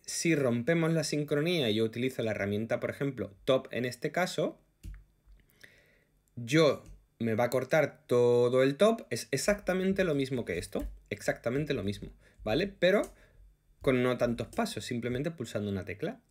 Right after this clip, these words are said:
top, ¿vale? La herramienta top. En este caso, como no tengo activado el mantenerme la sincronía,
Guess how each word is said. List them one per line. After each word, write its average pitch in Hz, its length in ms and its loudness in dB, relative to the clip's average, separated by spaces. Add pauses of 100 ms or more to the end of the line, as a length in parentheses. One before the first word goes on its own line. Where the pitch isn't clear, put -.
top, - 220 -2 (400)
¿vale? 147 200 -4
La 143 100 -2
herramienta 110 380 -4
top. - 200 -2 (1700)
En 156 140 4
este 170 260 2
caso, 208 500 0 (220)
como 143 240 4
no 135 160 2
tengo 147 440 2 (280)
activado 131 540 2
el 117 100 4
mantenerme 113 520 -2
la 131 100 0
sincronía, 160 760 -2